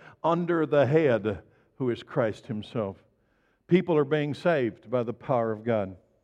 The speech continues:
Nations are being saved by the power of God. The world is being changed by the power of God.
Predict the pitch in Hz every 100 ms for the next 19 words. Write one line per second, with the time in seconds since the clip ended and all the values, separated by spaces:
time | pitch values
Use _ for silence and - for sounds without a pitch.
0 | _ _ _ _ _ _ _ _ _ 160
1 | 175 202 - 175 135 160 139 160 147 -
2 | 170 147 127 123 143 139 135 - 156 143
3 | 131 123 143 127 - - - 165 185 220
4 | 254 247 196 170 139 165 190 180 - 208
5 | 185 165 127 139 160 156 139 - 175 156
6 | 147 139 127 151 135 117